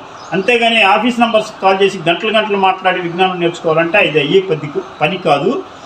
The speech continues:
కాబట్టి నీకు ఏదైనా కోర్సు చెప్పావనుకో, నీ పంట ఫోటోలు పెట్టినప్పుడు నీకు ఏదైనా కోర్సు చెప్పినప్పుడు ఆ కోర్సులో ఉన్న బ్యాక్టీరియా పేర్లు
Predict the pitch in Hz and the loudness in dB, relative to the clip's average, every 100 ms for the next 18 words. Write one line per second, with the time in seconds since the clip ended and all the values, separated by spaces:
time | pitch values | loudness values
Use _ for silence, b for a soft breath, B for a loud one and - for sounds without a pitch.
0 | B - 170 254 269 240 214 247 226 226 | B -2 0 2 0 0 2 2 4 2
1 | 247 277 269 - 240 - - 220 220 208 | 4 2 2 2 0 0 -4 -2 0 0
2 | 196 190 190 175 185 - - 226 170 196 | 0 2 0 2 0 0 0 2 2 4
3 | 190 190 190 240 208 185 170 196 214 - | 2 2 0 0 0 2 2 4 2 2
4 | 196 202 - 190 180 170 170 214 180 214 | 2 0 0 -2 2 0 2 2 2 2
5 | 247 262 262 226 185 180 202 - 208 214 | 2 2 2 2 2 2 2 -4 -2 -2
6 | 196 190 190 | 2 2 2